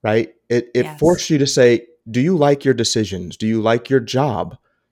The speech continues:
Speaker 1: Do you like your house? Do you like who's in your house?
Speaker 2: <laughs>
Speaker 1: Do you, you know, do you like your car?" And I, I think with that, you know, just d-, day in and day out being forced to acknowledge your decisions and commitments,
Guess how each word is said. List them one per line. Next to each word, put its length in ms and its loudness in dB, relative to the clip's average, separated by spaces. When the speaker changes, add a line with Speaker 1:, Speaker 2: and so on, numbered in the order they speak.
Speaker 1:
Do 80 -4
you 120 0
like 240 2
your 100 0
house? 420 -2
Do 240 -4
you 180 -2
like 260 0
who's 320 0
in 220 2
your 200 2
house? 460 -10
Speaker 2:
<laughs> 240 -16
Speaker 1:
Do 120 4
you, 100 0
you 80 4
know, 60 8
do 140 2
you 160 4
like 220 4
your 100 2
car?" 240 2
And 80 4
I, 120 2
I 100 4
think 300 2
with 360 -2
that, 400 2
you 100 -4
know, 260 0
just 360 -6
d-, 280 -12
day 340 8
in 60 6
and 160 2
day 180 4
out 220 4
being 240 -2
forced 580 -2
to 380 -2
acknowledge 840 4
your 120 -2
decisions 760 -4
and 220 -8
commitments, 1000 -4